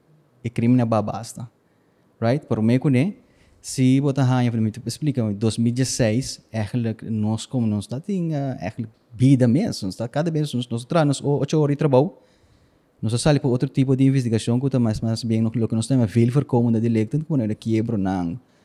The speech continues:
destruição, maltrato, mishandeling, pecos, né? Pero, botar ranha, com a noite, tap, tiramento. E às vezes, botar acaba que ser quatro horas de plástico, botar a casa para um outro mais. Dus,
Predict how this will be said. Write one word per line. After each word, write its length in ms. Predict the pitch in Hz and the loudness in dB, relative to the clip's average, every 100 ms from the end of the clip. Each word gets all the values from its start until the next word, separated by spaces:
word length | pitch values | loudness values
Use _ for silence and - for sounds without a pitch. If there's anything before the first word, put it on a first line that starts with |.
| _ | _
destruição, 840 | 151 151 - 110 - 110 104 98 117 110 _ _ _ _ | -2 -2 -2 -8 -2 0 2 0 -4 -12 _ _ _ _
maltrato, 720 | 120 135 110 110 107 101 113 | 0 0 0 0 2 2 0
mishandeling, 580 | 127 120 110 101 104 98 | 0 0 2 2 2 0
pecos, 400 | - - 120 110 | -2 0 0 2
né? 160 | 120 165 - _ _ _ _ _ _ | 2 0 -6 _ _ _ _ _ _
Pero, 320 | - 156 151 139 | 4 6 6 4
botar 200 | 113 139 | 2 2
ranha, 280 | 160 143 | 4 2
com 140 | 135 - | 2 4
a 60 | |
noite, 460 | 123 135 139 151 147 - - _ | 6 6 6 2 0 -6 -20 _
tap, 300 | 143 143 - | 4 4 4
tiramento. 520 | 143 113 104 101 85 104 | 2 4 4 2 0 -4
E 60 | |
às 100 | 110 | -2
vezes, 160 | 151 151 | 0 0
botar 160 | 156 | -2
acaba 280 | 156 156 147 | 2 4 4
que 120 | 143 | 2
ser 180 | 139 147 | 2 0
quatro 320 | 143 147 156 | 4 4 4
horas 140 | 147 147 | 4 2
de 60 | |
plástico, 420 | 139 135 135 139 - _ - | 2 2 2 -2 -4 _ -4
botar 320 | 113 117 143 | -2 2 2
a 40 | 135 | 2
casa 320 | 143 139 - | 2 0 0
para 140 | 151 | 2
um 140 | 147 143 | 4 4
outro 240 | 139 143 | 2 0
mais. 240 | 104 95 | 0 -2
Dus, 320 | - 143 - | -2 -2 -2